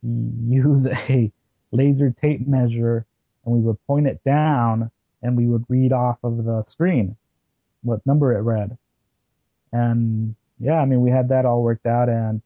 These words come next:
we put our battery on the robot because we wanted to minimize the size of our tether as much as possible, 'cause we, we, we had to use around a hundred feet of cable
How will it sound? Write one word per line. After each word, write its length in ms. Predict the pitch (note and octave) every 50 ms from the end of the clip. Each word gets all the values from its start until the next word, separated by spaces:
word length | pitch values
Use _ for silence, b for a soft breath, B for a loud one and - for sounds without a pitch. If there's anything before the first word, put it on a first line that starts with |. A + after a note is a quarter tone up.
| _ _ _ _ _ _ _ _ _ _ _ _ _ _ _ _ _ _ _ _
we 120 | - B2 A#2+
put 200 | - - C#3+ C3
our 140 | B2+ B2 B2
battery 420 | A#2+ A#2+ A#2+ B2+ B2+ B2+ B2+ B2+
on 100 | B2+ B2
the 80 | B2 B2
robot 440 | A#2+ A#2+ B2 B2+ B2+ B2 B2 B2 A#2+
because 320 | A#2+ A2+ - A#2+ A#2 A2
we 160 | A2 A2+ A#2
wanted 320 | A#2 A#2 A2+ A#2 A#2 A#2 A2
to 260 | A2+ G#2+ G#2 G#2+ - -
minimize 600 | A#2+ B2+ B2+ B2 A#2+ B2 B2 A#2+ A#2 A#2 A#2 A2+ -
the 60 | G#2+
size 300 | - - A2+ A2 A2+ A2+
of 100 | A2 A2
our 120 | G#2 G2+
tether 340 | - - A#2 A#2 A#2+ A#2+ B2
as 80 | A#2 A#2
much 140 | A#2+ A#2 -
as 80 | A2
possible, 580 | - - A#2 A2 G#2+ - - A2+ A2+ A2+ A2+ A2+ - _
'cause 120 | - A#2 A2
we, 100 | A2 A2
we, 320 | A2 G#2+ A2 A2+ A2+ A2 - _ _ _ _ _ _ _ -
we 80 | C3
had 140 | C3+ B2+ -
to 60 | - B2+
use 140 | B2+ A#2+
around 240 | B2 A#2+ A#2 A#2 A#2
a 60 | A2+
hundred 400 | A2 - - B2+ B2+ B2+ B2 B2 - _ _ _ _ _ _ _
feet 240 | - C#3 C3 B2+ B2
of 140 | B2 A#2 A2 - _ _
cable 540 | C3 C3 C3 B2+ B2 A#2+ A2 A2 G#2+ A2+ -